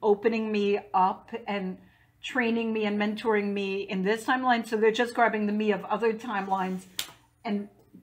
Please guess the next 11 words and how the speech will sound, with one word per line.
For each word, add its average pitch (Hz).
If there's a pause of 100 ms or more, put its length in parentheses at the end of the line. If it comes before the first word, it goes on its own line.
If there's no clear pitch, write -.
(680)
slamming 247
them 220
into 233
me 202
of 190
this, - (560)
which 247
makes 359
sense 320
because, 214
like, 202